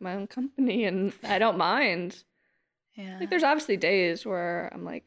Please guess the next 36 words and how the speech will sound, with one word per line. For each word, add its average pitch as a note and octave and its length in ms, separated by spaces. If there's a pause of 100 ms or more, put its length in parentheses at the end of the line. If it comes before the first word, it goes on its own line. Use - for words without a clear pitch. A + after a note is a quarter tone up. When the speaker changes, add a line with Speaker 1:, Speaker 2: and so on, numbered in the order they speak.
(120)
Speaker 1:
"Oh, D4+ 360
some C4+ 140
human B3+ 240
interaction A3 720
would G3+ 160
be F#3+ 100
nice," G#3+ 640 (100)
but F#3 360 (120)
Speaker 2:
Yeah. F#3+ 420 (260)
The A3+ 80
only B3+ 180
thing F#4+ 320
for G#3+ 180
me G3 240
that, F3+ 260
like, F3+ 300
I, - 100 (160)
I G3 120
was, F#3+ 380
I F#3+ 80
think G3 220
I F#3+ 40
was F3+ 120
telling F3 220
you F3 80
about E3+ 180
this - 380
earlier, F#3 440
but - 360 (580)
I G3 160
just, G#3 240
like, G#3 240 (140)
when F#3+ 320
I'm F#3+ 120
home F3+ 300
now, B3 560